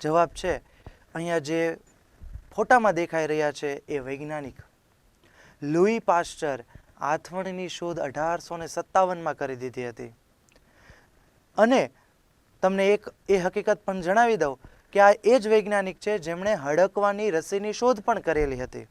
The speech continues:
લુઈ પાસ્ચર આથવણની શોધ પણ કરી છે અને હડકવાની રસીની શોધ પણ કરી છે. અહીંયા એક કોષ્ટક જોઈ રહ્યા છો વિદ્યાર્થી મિત્રો,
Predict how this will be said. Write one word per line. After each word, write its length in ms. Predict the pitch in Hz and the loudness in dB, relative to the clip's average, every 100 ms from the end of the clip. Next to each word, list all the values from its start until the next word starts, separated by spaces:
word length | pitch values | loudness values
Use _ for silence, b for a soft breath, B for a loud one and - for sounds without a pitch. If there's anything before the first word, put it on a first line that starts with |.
| _ _ _ b b b b | _ _ _ b b b b
લુઈ 320 | 135 143 180 208 | 0 2 4 2
પાસ્ચર 560 | 165 143 - - 131 127 b b | 2 0 -2 -8 -8 -8 b b
આથવણની 520 | 131 139 147 165 175 | -4 -4 -4 -6 -6
શોધ 280 | 170 190 185 | -4 -2 0
પણ 160 | 202 208 | 2 2
કરી 260 | 226 233 240 | 4 2 0
છે 240 | 247 165 b b - | -2 -2 b b -8
અને 140 | 196 | -6
હડકવાની 580 | 151 170 185 185 190 190 | 0 2 4 2 0 0
રસીની 520 | 156 143 170 180 247 - - | -4 -4 -8 -6 -10 -12 -14
શોધ 240 | - 170 156 | -6 -6 2
પણ 260 | 214 220 | 4 4
કરી 260 | 165 151 139 | 2 -2 -2
છે. 220 | - 120 - _ _ _ _ _ _ _ _ _ B B B B | -8 -14 -14 _ _ _ _ _ _ _ _ _ B B B B
અહીંયા 180 | - 254 | 0 4
એક 100 | 262 | 4
કોષ્ટક 380 | 202 202 - 196 | 4 2 0 -2
જોઈ 220 | 147 156 | 0 0
રહ્યા 260 | 143 135 131 | 0 -2 -4
છો 140 | 135 | -6
વિદ્યાર્થી 440 | 127 120 131 123 127 | -10 -8 -8 -8 -12
મિત્રો, 280 | 147 175 | -8 -6